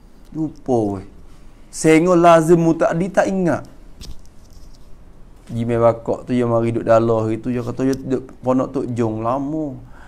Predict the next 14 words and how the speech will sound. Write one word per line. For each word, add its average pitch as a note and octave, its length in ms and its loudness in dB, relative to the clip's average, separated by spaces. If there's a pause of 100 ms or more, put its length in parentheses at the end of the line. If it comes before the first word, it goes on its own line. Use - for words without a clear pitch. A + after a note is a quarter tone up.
(120)
Lepas - 240 -4
tu D#3+ 240 -4
tinggal D#3+ 400 -2
lama, C3+ 400 -2
dekat A#2+ 320 -4
dua D3 80 -2
puluh D3+ 160 -4
tahun. B2 320 -12 (400)
Sepuluh E3+ 320 0
tahun, C3 480 -4
hidup D3 160 -4
menega C#3 480 0
di B2 80 0
bakak. A#2 400 -6